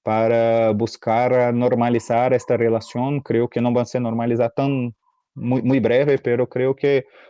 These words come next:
con el tiempo lo más natural es que las relaciones entre Brasil y Israel se, se queden normales y con un poco más de civilidad de que en este momento, hasta porque es un momento de, de un gran conflicto be-,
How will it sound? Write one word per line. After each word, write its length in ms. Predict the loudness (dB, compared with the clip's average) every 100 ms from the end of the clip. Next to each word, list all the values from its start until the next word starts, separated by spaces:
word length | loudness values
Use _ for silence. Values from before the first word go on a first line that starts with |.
| _
con 180 | -8 -4
el 140 | -4
tiempo 760 | -2 -4 -2 0 2 4 2 0 _ _ _ _
lo 160 | -2 0
más 200 | 0 0
natural 400 | -2 0 2 2
es 160 | 0
que 100 | -2
las 200 | 0 0
relaciones 640 | 2 2 0 -2 -6 -4 -4
entre 220 | -4 -2
Brasil 440 | -2 -4 -2 -2
y 240 | 2 0 0
Israel 520 | -4 -2 0 0 0 -4
se, 540 | -6 -4 -2 -2 -4
se 220 | -4 -6
queden 300 | -2 0 0
normales 720 | -2 -2 -2 -2 0 0 0 0
y 360 | 0 0 0 -4
con 160 | -4 -4
un 60 |
poco 280 | 0 -2 0
más 220 | 0 0
de 80 | -2
civilidad 640 | -2 0 2 2 2 2 0
de 100 | -2
que 240 | -2 -2
en 100 | -2
este 220 | -4 -4
momento, 640 | -2 -2 -2 -2 -2 -2 -2
hasta 240 | -4 -4
porque 600 | -2 -4 -2 0 2 2
es 100 | 2
un 140 | 0 0
momento 920 | 0 -2 -4 -2 0 2 2 2 -2 -8
de, 680 | -8 -4 -2 -2 -4 -8 -14 _ _ _ _ _ _
de 80 | -2
un 120 | 0
gran 180 | 0 -2
conflicto 460 | -2 -2 0 -2 0
be-, 240 | 0 0